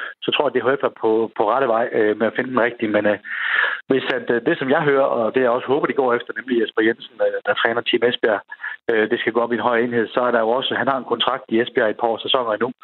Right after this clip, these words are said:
Så der er nogle ting, der skal gå op i en høj enhed, så det er ikke bare lige at sige ja til hinanden. Så, som jeg fornemmer det, at Jesper Jensen gerne vil D H F, og D H F gerne vil Jesper Jensen, så er det bare ikke helt så enkelt, fordi at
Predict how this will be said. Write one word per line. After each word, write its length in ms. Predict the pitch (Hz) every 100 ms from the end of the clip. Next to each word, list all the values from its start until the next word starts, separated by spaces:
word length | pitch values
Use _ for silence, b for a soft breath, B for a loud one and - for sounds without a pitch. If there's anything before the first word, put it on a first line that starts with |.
| B B B
Så 40 | -
der 60 |
er 80 | 123
nogle 120 | 135
ting, 120 | 147 143
der 60 |
skal 160 | 110 110
gå 100 | 113
op 100 | 127
i 40 | 123
en 140 | 107
høj 80 | 123
enhed, 300 | 120 135 120
så 120 | 101 113
det 100 | 113
er 100 | 113
ikke 200 | 139 131
bare 120 | 135
lige 160 | 135 135
at 120 | 123
sige 240 | 123 110 110 B B B B
ja 120 | 123 135
til 80 | 127
hinanden. 360 | 117 117 131 131
Så, 180 | 117 104 -
som 160 | 120
jeg 120 | 147 -
fornemmer 260 | 156 147 123
det, 100 | 110
at 120 | 110
Jesper 200 | 110 123
Jensen 300 | 123 127 120
gerne 220 | 117 127
vil 140 | 123
D 40 | 120 107
H 40 | 117
F, 40 | 117
og 80 |
D 20 | 104
H 100 | 110
F 40 | 120
gerne 120 | 120 120
vil 140 | 117
Jesper 200 | 107 -
Jensen, 240 | 110 113 _ - B B B
så 120 | -
er 60 | 127
det 160 | 120
bare 140 | 120 127
ikke 140 | 143 175
helt 120 | 139
så 60 | 120
enkelt, 260 | 120 110
fordi 200 | 117 113
at 100 | 107